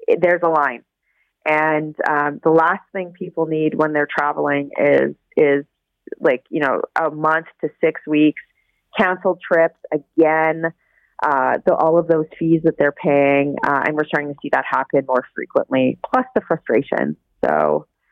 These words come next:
um, even, you know, people that, like, when, uh, parents that are, are, you know, having to find childcare so that they have to go and wait, and <laughs> they can go wait in line. Like, that's another expense. Um, we just, this needs to be dealt with.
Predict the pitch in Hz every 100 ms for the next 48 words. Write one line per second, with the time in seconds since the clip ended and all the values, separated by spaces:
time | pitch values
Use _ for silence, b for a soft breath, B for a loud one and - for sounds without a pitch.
0 | b b b - 151 143 147 - 240 415
1 | 381 302 - 240 233 226 254 247 233 196
2 | - - 185 175 202 202 - 180 151 120
3 | - - 196 220 220 - 202 185 175 165
4 | - - 165 160 - - 180 160 175 185
5 | 175 175 165 - 160 165 180 180 147 131
6 | - 151 - 156 151 - 170 151 143 143
7 | 147 143 - - 190 202 185 165 165 -
8 | 156 151 147 147 B B B B - 196
9 | 214 - - 175 160 160 151 - 143 135
10 | 151 _ _ - 92 90 - - - 190
11 | 202 202 _ - - 208 202 190 120 -
12 | 131